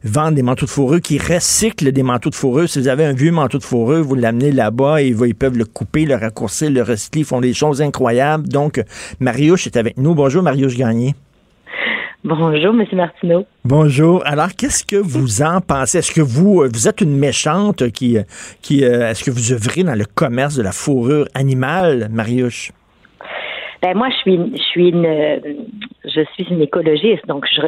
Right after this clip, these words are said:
Speaker 2: j'œuvre dans le commerce de la mode, mais de la mode recyclée depuis
Speaker 1: Oui.
Speaker 2: vingt-sept ans. Donc moi, je pense qu'on a tellement surconsommé, mais sur-surconsommé, qu'il faut d'abord utiliser ce qui est disponible. Euh, les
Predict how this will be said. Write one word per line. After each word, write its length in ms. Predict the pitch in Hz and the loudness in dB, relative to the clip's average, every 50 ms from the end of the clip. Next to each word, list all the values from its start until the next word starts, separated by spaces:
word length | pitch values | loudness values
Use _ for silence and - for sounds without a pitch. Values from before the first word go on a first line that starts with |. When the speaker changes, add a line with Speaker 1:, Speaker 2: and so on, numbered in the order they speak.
| - - - - | -4 -4 -2 0
Speaker 2:
j'œuvre 240 | 180 196 208 196 160 | 0 0 0 0 -2
dans 120 | 160 151 147 | -2 -2 -2
le 120 | 147 143 | -2 -4
commerce 380 | - - 147 151 160 165 - - | -4 -4 -4 -2 -2 -4 -4 -2
de 60 | 165 143 | -2 -2
la 120 | 135 127 | -2 0
mode, 440 | 147 170 190 233 277 269 - 170 127 - - - - - - | 0 0 2 2 2 0 -2 -4 -8 -10 -12 -20 -14 -6 -4
mais 80 | 160 | -2
de 80 | 156 165 | 0 2
la 120 | 156 156 | 2 2
mode 180 | 160 190 208 185 | 2 0 2 2
recyclée 580 | - 170 175 175 - - - - - 214 220 - | 0 0 0 -4 -6 -14 -8 -2 -2 0 0 0
depuis 260 | 160 - - - - - | -2 -4 -4 -6 -8 -4
Speaker 1:
Oui. 260 | 123 127 - 180 165 - _ _ _ _ - | -2 -2 0 -2 -4 -8 _ _ _ _ -16
Speaker 2:
vingt-sept 640 | 131 - - 185 214 208 190 165 - - 175 147 - - | -12 -6 -4 -4 -2 -2 -2 -4 -4 -4 -6 -4 -4 -6
ans. 100 | 160 - - - - - - - - - | -6 -6 -8 -18 -20 -20 -20 -18 -10 -8
Donc 140 | - - - | -6 -4 -2
moi, 140 | - 208 214 | 0 0 0
je 60 | 202 - - - | -2 -6 -6 -6
pense 260 | 190 190 208 208 202 | -4 -2 -2 -2 -4
qu'on 160 | - 175 160 156 | -4 -4 -2 -2
a 80 | 151 | -2
tellement 680 | - - - 262 269 254 240 220 220 220 226 233 220 190 - - - | -2 -2 0 0 2 2 2 2 2 2 0 0 -2 -4 -6 -8 -2
surconsommé, 760 | - 233 233 - - - 180 175 - - 175 156 170 190 196 | 0 0 0 0 -2 -2 -2 -2 -2 -2 -4 -2 0 0 0
mais 200 | 165 147 139 120 - - - | 0 0 -2 -4 -4 -8 -4
sur-surconsommé, 1200 | - 311 330 302 247 - - - - 202 190 180 - - 165 185 - - - 139 160 233 349 - _ - - - - - - - - - - - - | -2 0 2 2 0 0 -4 -4 -2 -2 -2 -2 -2 -6 -8 -6 -6 -4 -4 -2 0 0 0 -2 _ -10 -20 -18 -18 -16 -16 -16 -18 -20 -18 -10 -6
qu'il 440 | - 196 196 220 214 - 165 151 - - | -2 0 0 0 0 -2 -4 -6 -6 -2
faut 220 | 202 202 214 202 | 0 0 0 0
d'abord 320 | 185 156 143 - 180 208 202 | 0 0 -2 -2 -2 0 -2
utiliser 500 | 185 180 - 156 143 139 175 214 214 - | -2 -4 -4 -8 -6 -2 0 0 0 -2
ce 100 | - - | -4 -6
qui 80 | - 160 | -6 -6
est 100 | - - | -6 -6
disponible. 680 | - - - - 151 139 165 185 175 175 190 - - _ _ _ - - - - - - - - | -18 -10 -4 -4 -2 0 0 0 0 -2 -4 -10 -12 _ _ _ -20 -20 -20 -20 -16 -10 -6 -4
Euh, 420 | 147 143 139 139 135 135 135 135 | -2 -2 0 0 0 0 -2 -2
les 560 | 131 135 143 143 139 139 139 135 135 131 127 | -2 -2 0 0 0 0 0 -2 -2 -6 -8